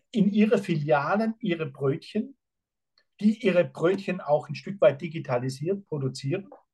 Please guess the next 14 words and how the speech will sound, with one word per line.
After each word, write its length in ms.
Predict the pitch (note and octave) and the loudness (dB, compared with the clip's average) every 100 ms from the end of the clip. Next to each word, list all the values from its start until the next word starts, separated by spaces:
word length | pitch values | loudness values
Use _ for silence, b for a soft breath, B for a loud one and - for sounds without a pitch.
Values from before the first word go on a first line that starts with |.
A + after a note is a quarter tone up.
| _ - - _ - | _ -20 -20 _ -6
und 160 | D#3 F3+ | -2 0
deswegen 360 | - E3 C#3+ | 2 2 2
nicht 220 | D#3 G3+ G#3 | 0 2 2
mehr 120 | G3 | 4
mitten 240 | G3+ G3+ | 2 0
in 100 | F#3 | -2
der 100 | F#3+ | 0
Nacht, 240 | G3 G3 - | 0 -4 -6
die 80 | E3 | -8
finden 320 | D#3+ - D#3+ | -8 -8 -6
auch 220 | D3+ C3 | -6 -6
Arbeitsstellen 1080 | A2+ C#3+ F#3+ - _ _ _ - F#3+ A3+ A#3+ | -2 0 0 -4 _ _ _ 0 2 2 2
und 280 | G#3 F#3 G3+ | 0 0 2
die 320 | A3+ A#3+ | 0 0